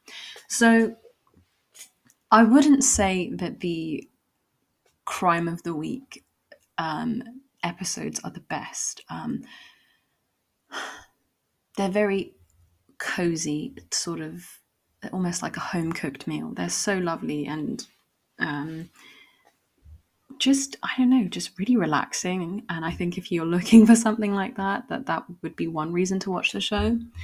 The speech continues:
something you can kind of put on in the background. Um, but I think the reason I like this, one of the reasons I like this show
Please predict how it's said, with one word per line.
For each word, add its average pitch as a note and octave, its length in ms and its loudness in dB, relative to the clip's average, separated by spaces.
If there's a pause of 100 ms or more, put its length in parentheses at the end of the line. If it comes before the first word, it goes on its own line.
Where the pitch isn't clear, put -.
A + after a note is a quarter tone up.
(360)
something - 240 0
you E3+ 80 0
can F3 120 -6
kind F3 160 -4
of - 60 -10
put - 160 -8
on E3 180 -2
in - 80 -4
the - 100 -4
background. F3 720 -6 (100)
Um, F3+ 460 -2 (600)
but G#3 200 0 (1500)
I G#3+ 80 0
think C4+ 320 2
the G3+ 100 -2
reason G#3 380 4
I F3 100 4
like F3 320 -2
this, E3+ 220 -8
one G3 180 0
of F#3 80 2
the F3 80 0
reasons F3 340 -2
I D#3+ 60 -4
like D#3 220 -6
this E3+ 100 -8
show - 380 -4